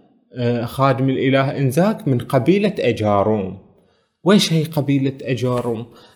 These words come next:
أنا عندي إحساس إن هذه أجاروم لها علاقة كبيرة بالجارم، جزيرة الجارم أو فشت الجارم. الحين قبل كانت جزيرة، هذه الجارم كانت جزيرة قبل،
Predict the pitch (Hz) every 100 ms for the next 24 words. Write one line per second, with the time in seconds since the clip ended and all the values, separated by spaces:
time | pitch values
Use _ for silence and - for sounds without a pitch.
0 | - 170 185 196 185 - - - - -
1 | _ _ - 208 285 170 123 - - 143
2 | 135 120 95 - - 123 131 147 180 143
3 | - 127 117 123 127 156 170 165 165 -
4 | - 143 202 202 151 143 143 135 135 180
5 | 165 - 127 - 127 123 165 160 147 147
6 | - - _ - 127 185 190 - - 135
7 | 117 110 123 107 101 104 - - 113 131
8 | 143 143 139 120 117 120 117 117 113 -
9 | 110 104 135 127 - 131 120 127 127 123
10 | 127 120 117 - 127 120 - - _ -
11 | 139 170 170 147 135 117 107 107 120 117
12 | - - - _ _ _ _ - 104 107
13 | 104 104 98 117 113 113 117 - 117 113
14 | 101 - 104 117 107 98 92 92